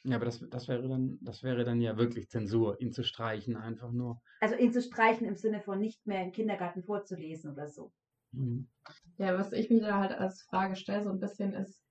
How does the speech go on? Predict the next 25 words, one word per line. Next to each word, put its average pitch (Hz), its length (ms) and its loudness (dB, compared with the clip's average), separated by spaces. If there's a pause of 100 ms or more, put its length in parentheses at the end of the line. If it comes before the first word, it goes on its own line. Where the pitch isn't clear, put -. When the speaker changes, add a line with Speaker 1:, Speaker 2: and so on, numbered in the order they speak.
(500)
Speaker 3:
was 185 300 -6 (240)
ist 233 220 2
das 214 120 -2
Problem 196 440 2
daran, 180 320 2
wenn 175 120 0
ich 185 80 -4
jetzt - 220 -8
wirklich 190 240 -6
das 180 160 -6
N-Wort 185 400 -4
zum 180 160 -8
Beispiel 185 300 -6
streiche? 185 460 -8 (260)
Also 180 560 4 (100)
wenn 185 180 2
der 190 120 0
Text - 320 -6
dann 202 140 2
halt 175 120 -2
einfach 185 280 -2
nicht 190 180 -4
mehr 185 140 -4
funktioniert, 190 640 -4
dann 180 520 -4